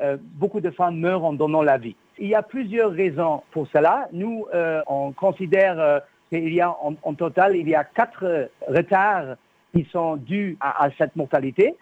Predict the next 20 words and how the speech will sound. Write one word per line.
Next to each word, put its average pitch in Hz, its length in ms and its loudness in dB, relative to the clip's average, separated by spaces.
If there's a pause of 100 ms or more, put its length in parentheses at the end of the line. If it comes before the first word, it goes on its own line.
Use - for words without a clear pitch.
(180)
Le 170 120 0
premier 226 320 2
retard, 196 480 2
c'est 165 280 -6
justement 180 400 -8
la 160 160 -6
détection, 190 680 -4 (100)
euh, 135 220 -2 (140)
dès 190 160 2
que 202 100 -6
la 180 160 0
grossesse, 170 420 -6 (140)
euh, 139 260 2
a 147 160 2
lieu, 160 320 2 (240)
la 147 140 2
détection 196 580 0
de 156 140 -4
possibles 165 720 -2
complications, 165 840 0